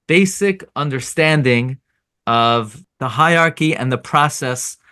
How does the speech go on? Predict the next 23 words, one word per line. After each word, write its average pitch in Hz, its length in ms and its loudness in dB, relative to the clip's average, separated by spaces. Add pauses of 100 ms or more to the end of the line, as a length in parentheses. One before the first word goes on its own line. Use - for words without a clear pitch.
(540)
of, 113 400 0 (260)
of 120 300 -6 (540)
the 127 120 -6
subject 151 460 0
matter 123 300 0
that 117 160 -4
you're 120 100 -6
teaching. 95 500 -10 (260)
So - 480 -4 (840)
on 156 220 0
the 151 80 4
one 202 180 2
hand, 160 400 0
you 151 60 -6
know, 147 80 -4
you 143 160 -2
wanna 190 200 0
give 180 180 -2
everyone 151 440 -2
that 131 140 -4
opportunity, 117 720 -6 (560)
you 110 100 -10
know, 123 260 -6